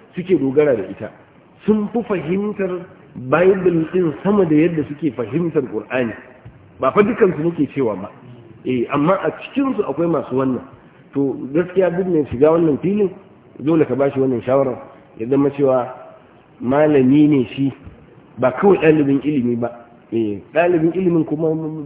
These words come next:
ba ina nufin ɗalibin ilimi ba wani abu bane. A'a, ɗalibin ilimi wanda ya kai matsayin baya girgizuwa a aƙidance.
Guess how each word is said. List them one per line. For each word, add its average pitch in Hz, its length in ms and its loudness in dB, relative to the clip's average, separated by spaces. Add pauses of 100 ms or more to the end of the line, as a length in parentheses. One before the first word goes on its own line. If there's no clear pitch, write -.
(140)
ba 135 180 -2
ina 160 160 2
nufin 143 300 0
ɗalibin 147 300 0
ilimi 147 280 2
ba 120 260 0
wani 131 240 2
abu 123 200 -4
bane. 127 260 0 (360)
A'a, 110 320 -6
ɗalibin 165 440 0
ilimi 190 480 0
wanda 135 640 2 (280)
ya 156 280 0
kai 175 160 2
matsayin 165 720 2 (580)
baya 170 520 0 (120)
girgizuwa 147 800 2
a 151 180 -4
aƙidance. 131 680 -4